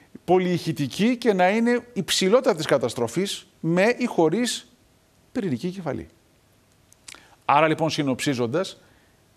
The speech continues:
για να έρθουμε πάλι στην κουλτούρα εθνικής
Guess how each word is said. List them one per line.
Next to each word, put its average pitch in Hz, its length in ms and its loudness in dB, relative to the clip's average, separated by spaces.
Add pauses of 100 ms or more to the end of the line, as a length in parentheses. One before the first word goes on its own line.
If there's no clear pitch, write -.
(300)
για 127 240 -2
να 143 120 4
έρθουμε 156 260 0
πάλι 160 300 2
στην 127 180 -4
κουλτούρα 131 480 2
εθνικής 123 600 -4